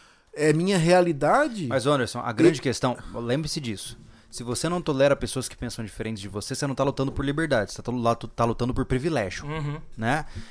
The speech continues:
Speaker 2: Então é que nem o Thiago falou. Eu não conduziria, por exemplo, meus cães, talvez como o Thiago conduz. E
Speaker 3: Exato.
Speaker 2: você também seria diferente. E não tem nada de errado nisso. Desde que eu não veja você maltratando o seu
Speaker 1: Ah, sim,
Speaker 2: cachorro de
Speaker 1: isso nunca.
Speaker 2: propósito, entendeu?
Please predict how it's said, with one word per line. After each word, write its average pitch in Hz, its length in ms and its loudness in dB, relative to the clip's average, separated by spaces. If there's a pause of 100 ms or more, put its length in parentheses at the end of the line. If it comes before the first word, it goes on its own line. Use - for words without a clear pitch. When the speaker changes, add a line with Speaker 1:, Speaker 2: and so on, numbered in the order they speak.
(140)
Speaker 2:
Então 127 300 2
é 135 100 2
que - 160 -6
nem 127 140 2
o 135 100 2
Thiago 165 240 2
falou. 226 460 6 (240)
Eu 165 380 8
não 120 200 2
conduziria, 165 680 0
por 127 160 -4
exemplo, 110 280 -6
meus 113 220 -6
cães, 160 180 -6
talvez 180 320 -2
como 196 220 2
o 196 40 -4
Thiago 190 260 2
conduz. 214 340 -4
E 175 60 -8
Speaker 3:
Exato. 139 280 0
Speaker 2:
você 139 140 0
também 185 260 0
seria 185 220 0
diferente. 214 560 -4 (320)
E 139 80 0
não 156 140 2
tem 151 120 -2
nada 143 460 0
de 240 80 -4
errado 220 260 0
nisso. 254 360 -2 (120)
Desde 143 280 4
que - 60 -4
eu 180 40 2
não 175 80 4
veja 143 220 2
você 139 240 0
maltratando 151 840 2
o 117 60 -2
seu 131 200 -2
Speaker 1:
Ah, 208 140 4
sim, 220 140 2
Speaker 2:
cachorro 117 180 2
de 110 80 -4
Speaker 1:
isso 127 140 0
nunca. 196 120 4
Speaker 2:
propósito, 127 520 2
entendeu? 113 440 -2